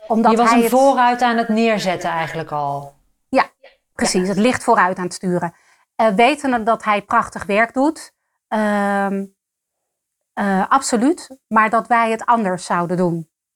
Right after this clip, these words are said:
Speaker 1: Dus dat wij een andere laag zouden raken. Eigenlijk een wat mystiekere, diepere laag. Ja, hè?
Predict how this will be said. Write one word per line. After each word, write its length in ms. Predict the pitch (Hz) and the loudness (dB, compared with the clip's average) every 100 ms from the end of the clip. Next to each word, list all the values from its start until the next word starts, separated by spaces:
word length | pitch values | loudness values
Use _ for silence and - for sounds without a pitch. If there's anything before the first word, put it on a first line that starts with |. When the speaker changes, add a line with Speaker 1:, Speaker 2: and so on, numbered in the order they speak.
| _ _ _ _ _ _ _ _ | _ _ _ _ _ _ _ _
Speaker 1:
Dus 100 | 180 | -6
dat 140 | 214 | -2
wij 160 | 202 196 | 0 0
een 80 | 214 | 0
andere 300 | 226 226 208 | 0 0 2
laag 340 | 208 220 202 | 4 4 2
zouden 300 | - 180 175 | -6 -6 -4
raken. 340 | 185 175 175 208 | -4 -4 -4 -4
Eigenlijk 460 | 208 170 208 202 | -4 -4 -4 -4
een 140 | 208 196 | -6 -2
wat 180 | 196 208 | -2 -2
mystiekere, 680 | 202 - 269 254 226 190 | -6 -4 -4 -4 -2 -2
diepere 360 | 170 247 226 175 | 0 -2 0 -2
laag. 480 | 165 - 170 - - _ _ _ _ _ _ _ 339 - _ - - _ _ _ _ _ _ _ - | -2 -4 -8 -14 -16 _ _ _ _ _ _ _ -18 -18 _ -16 -16 _ _ _ _ _ _ _ -4
Ja, 160 | 208 | -2
hè? 160 | 180 | 0